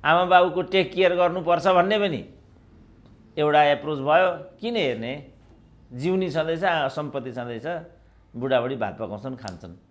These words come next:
भन्ने पनि अर्को एप्रोच हुने भयो। अब तपाईँ कुन एप्रोचबाट अगाडि लान चाहनुहुन्छ आफूलाई? कतिले आमा बाबुको ज्यान पनि लिएका छन्, कतिले सन्तानको ज्यान पनि लिएका छन्। अब कतिले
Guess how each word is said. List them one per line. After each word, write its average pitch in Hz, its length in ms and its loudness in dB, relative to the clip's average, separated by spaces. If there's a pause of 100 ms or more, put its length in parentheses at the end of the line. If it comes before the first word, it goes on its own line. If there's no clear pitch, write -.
(520)
भन्ने 113 260 -8
पनि 123 180 -12
अर्को 127 320 -8
एप्रोच 117 400 -12
हुने 107 200 -14
भयो। 101 200 -16 (400)
अब 139 80 -10
तपाईँ 185 240 -2
कुन 226 280 -6
एप्रोचबाट 143 440 -2
अगाडि 113 320 0
लान 101 260 -8
चाहनुहुन्छ 92 480 -12
आफूलाई? 76 360 -12 (1500)
कतिले 147 360 -2
आमा 139 240 0
बाबुको 139 320 2
ज्यान 117 220 -4
पनि 123 200 -10
लिएका 131 220 -6
छन्, 131 280 -14
कतिले 135 320 -6
सन्तानको 131 600 -6
ज्यान 131 260 -6
पनि 143 120 -12
लिएका 127 260 -8
छन्। 123 140 -14 (2000)
अब 156 220 4
कतिले 185 300 4